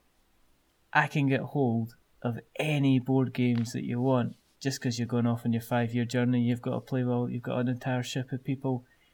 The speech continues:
while you're exploring and exterminating and all that stuff. Um, but unfortunately, due to regulations and due to the size of your quarters, you're only allowed to take three with you.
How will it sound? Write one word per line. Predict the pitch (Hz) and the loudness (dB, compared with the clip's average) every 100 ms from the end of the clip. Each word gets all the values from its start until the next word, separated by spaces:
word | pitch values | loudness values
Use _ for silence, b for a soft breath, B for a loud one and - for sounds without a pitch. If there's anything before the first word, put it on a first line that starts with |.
| b | b
while | - 127 | 2 4
you're | 127 123 | 4 2
exploring | 127 - - 131 135 127 127 123 b b b b | 0 -6 -2 2 4 4 2 -2 b b b b
and | 120 120 | 0 0
exterminating | - - 127 123 123 120 120 120 117 - _ _ | -2 0 2 4 4 4 2 0 0 -4 _ _
and | - 123 | 0 2
all | 120 | 4
that | 120 120 | 2 0
stuff. | - 123 123 - - _ _ _ _ - | -2 -2 -4 -6 -20 _ _ _ _ -2
Um, | 127 120 117 117 - _ - | 2 2 2 -2 -8 _ 2
but | 139 123 - _ | 4 4 0 _
unfortunately, | - 131 - 151 - 143 131 120 | 0 0 2 0 2 0 2 0
due | 117 135 | 0 0
to | 120 | 2
regulations | 123 123 123 120 127 127 117 117 - | 2 2 2 2 2 2 2 2 2
and | 127 120 | 0 2
due | 123 | 0
to | 107 | 0
the | 117 | 0
size | - 127 123 | 2 2 2
of | 117 | 0
your | 113 | -2
quarters, | - 131 123 113 113 | 0 0 2 0 -2
you're | 120 123 | 0 2
only | 127 | 4
allowed | 120 120 120 | 4 4 0
to | - | -2
take | 139 123 | 0 0
three | - - 131 | 0 2 4
with | 127 127 - | 4 2 0
you. | 110 | -2